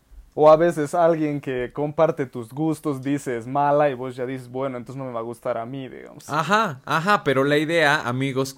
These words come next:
Speaker 2: y amigas que nos están escuchando, la idea es que cada uno,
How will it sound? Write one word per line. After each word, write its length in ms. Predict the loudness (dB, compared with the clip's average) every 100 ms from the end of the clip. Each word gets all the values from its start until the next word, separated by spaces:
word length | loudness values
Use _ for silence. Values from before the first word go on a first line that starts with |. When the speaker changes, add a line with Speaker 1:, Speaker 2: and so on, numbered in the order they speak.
| _
Speaker 2:
y 120 | -6
amigas 360 | -4 -4 -6 -6
que 100 | -8
nos 120 | -8
están 280 | -6 -6 -6
escuchando, 460 | -8 -8 -6 -6
la 120 | -4 -2
idea 420 | -2 0 0 -2
es 140 | -4
que 240 | -6 -8 -8 _ -20 _
cada 300 | -4 -2 0
uno, 460 | -2 -4 -6 -8